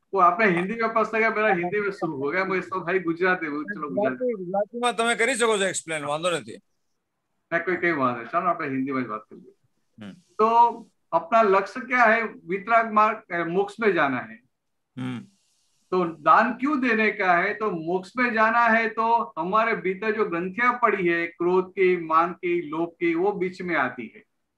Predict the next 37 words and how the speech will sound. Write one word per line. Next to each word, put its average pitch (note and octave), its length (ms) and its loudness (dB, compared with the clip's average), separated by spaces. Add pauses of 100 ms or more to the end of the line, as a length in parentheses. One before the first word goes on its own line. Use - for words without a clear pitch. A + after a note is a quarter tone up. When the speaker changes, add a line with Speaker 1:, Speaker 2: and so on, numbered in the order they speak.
(1300)
Speaker 1:
समझ F3+ 220 -2
में? B3+ 200 -2 (460)
तो A3 240 4
जब A3+ 80 2
Speaker 2:
हाँ, F3 180 6
Speaker 1:
ये, - 60 0
Speaker 2:
ठीक. - 320 -4 (160)
Speaker 1:
ये A3 120 6
सब, A3 360 -2
ये G3+ 340 0 (120)
मेरा F#3 380 4
मान A3 400 4
सम्मान G#3+ 420 0
बढ़े, G3 400 2
मेरे G3 240 -6
पिता G#3 520 -2
का G#3 140 4
मान G3+ 260 2
सम्मान G3+ 360 -4
बढ़े, F#3 340 2
मेरे G3 260 0
दादा F3 400 2
का, F#3+ 140 -2
परदादा F#3+ 540 -2
का F#3+ 140 -2
बढ़े, F#3+ 380 0
तो F#3 160 -2
वो G3+ 100 0
क्या A#3+ 200 0
हो G#3 220 4
गया? F#3+ 200 0
आपकी G3+ 480 -2
मान F3+ 320 2
की A#3 160 -10
ग्रंथि G3 320 -6
बड़ी G3 400 -2
होगी. A2 260 -14